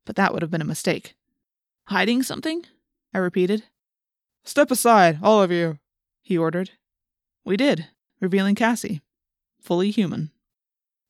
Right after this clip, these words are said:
The policeman looked puzzled, but then he shrugged. I breathed a huge sigh of relief.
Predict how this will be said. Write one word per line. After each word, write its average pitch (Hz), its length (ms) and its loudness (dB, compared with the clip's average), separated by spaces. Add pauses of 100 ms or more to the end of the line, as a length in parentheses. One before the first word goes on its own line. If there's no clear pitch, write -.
(120)
The 214 80 -4
policeman 214 540 2
looked 196 180 -2
puzzled, - 440 -2 (440)
but 202 140 -4
then 220 120 4
he 175 60 2
shrugged. 165 400 -6 (600)
I 196 120 -2
breathed 190 300 0
a 170 60 0
huge 180 260 -2
sigh 180 220 0
of 160 100 -4
relief. 170 440 -4